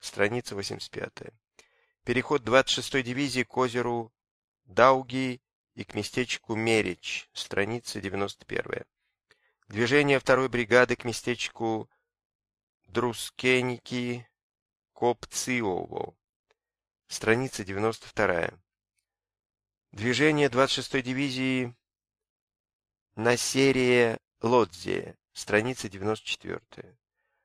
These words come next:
Обратное движение двадцать шестой дивизии на серии Олита. Страница девяносто шестая. Переброска второго корпуса на польский театр военных действий. Страница девяносто восьмая.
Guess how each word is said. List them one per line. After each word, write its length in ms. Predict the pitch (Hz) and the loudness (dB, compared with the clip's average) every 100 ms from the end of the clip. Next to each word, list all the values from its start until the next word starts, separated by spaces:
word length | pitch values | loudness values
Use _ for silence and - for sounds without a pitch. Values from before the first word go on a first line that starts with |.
| _ - | _ 0
Обратное 540 | 110 110 135 - 127 | 4 8 8 8 2
движение 460 | 117 120 127 123 117 | 2 2 2 2 2
двадцать 280 | 113 117 | 0 0
шестой 240 | - - 117 | -4 -4 -4
дивизии 460 | 117 120 113 113 | -2 -4 -4 -2
на 160 | 104 101 | 2 2
серии 640 | 101 - 110 110 104 104 - _ | 2 0 2 4 4 4 0 _
Олита. 580 | 107 110 90 - - 87 | -2 0 0 -4 -8 -10
Страница 580 | - - 92 107 113 - | -12 -4 -4 -4 -8 -12
девяносто 380 | - 95 101 - | -10 -8 -6 -8
шестая. 500 | - - - 92 - _ _ _ _ _ _ _ - | -10 -10 -8 -10 -12 _ _ _ _ _ _ _ -10
Переброска 560 | 107 110 131 143 139 | -6 0 0 2 0
второго 340 | - 135 131 127 | 0 0 0 0
корпуса 480 | 143 135 135 - | 0 0 -2 -2
на 120 | 127 120 | 0 0
польский 360 | 127 117 - | -2 -6 -8
театр 360 | 110 127 120 113 | 0 0 0 0
военных 420 | 110 110 110 107 | 2 2 0 -4
действий. 420 | 101 92 - - | -2 -4 -4 -10
Страница 540 | 92 - 92 104 - - | -10 -4 -4 -4 -10 -12
девяносто 460 | - 90 95 - | -10 -8 -10 -12
восьмая. 500 | - - - - - | -12 -12 -10 -12 -14